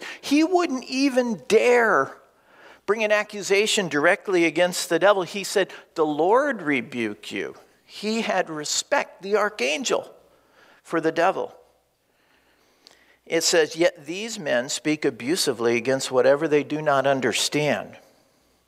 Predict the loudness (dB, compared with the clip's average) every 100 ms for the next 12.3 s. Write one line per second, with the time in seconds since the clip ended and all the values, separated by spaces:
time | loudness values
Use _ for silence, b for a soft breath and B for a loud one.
0 | _ b b b b -4 0 0 0 2
1 | 4 4 2 -4 -2 -2 2 0 2 2
2 | 4 2 0 -2 -2 -2 0 2 2 2
3 | 2 0 0 2 4 4 0 0 2 2
4 | 2 0 2 2 2 0 0 0 0 -2
5 | -2 0 0 0 0 2 0 0 0 2
6 | 2 0 -6 -20 _ B B B B -2
7 | 2 4 4 4 4 2 -4 B B B
8 | 0 2 2 0 -2 -4 -4 -2 2 2
9 | 0 -6 -2 -2 -4 -4 -2 0 0 -4
10 | -4 -4 -4 -4 0 2 4 2 -2 -4
11 | -2 -2 B B -6 -4 -2 -6 -2 0
12 | 0 -2 -14